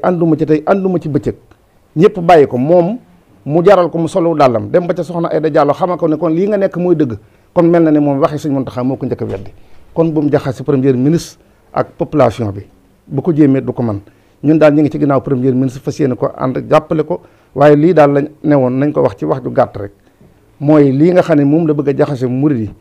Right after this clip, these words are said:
jaxase ko taalibe yi, ak presi-, premier ministre Amadou Ba ak njabootu sëñ Tuubaa gi mënu ko. Ba mu ñëwee kër borom saam la bëgg njëkk a dugg.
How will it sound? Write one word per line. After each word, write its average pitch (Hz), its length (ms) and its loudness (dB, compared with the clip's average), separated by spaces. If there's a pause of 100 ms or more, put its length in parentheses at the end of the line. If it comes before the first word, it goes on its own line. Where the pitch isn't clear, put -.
(200)
jaxase 156 280 -4
ko 135 180 -6
taalibe 151 320 2
yi, 110 140 -4 (340)
ak 143 160 -4 (680)
presi-, 175 300 0 (120)
premier 170 300 4
ministre 151 340 2
Amadou 160 260 4
Ba 113 120 -6 (220)
ak 143 120 -4
njabootu 160 300 0
sëñ 156 180 -4
Tuubaa 139 200 0
gi 127 80 -2
mënu 135 220 2
ko. - 100 -12 (1600)
Ba 165 140 4
mu 208 80 4
ñëwee 165 420 6 (760)
kër 165 120 2
borom 147 320 0
saam 127 280 2
la 131 60 0
bëgg 123 180 -4
njëkk 127 200 -8
a 151 40 -6
dugg. 123 180 -8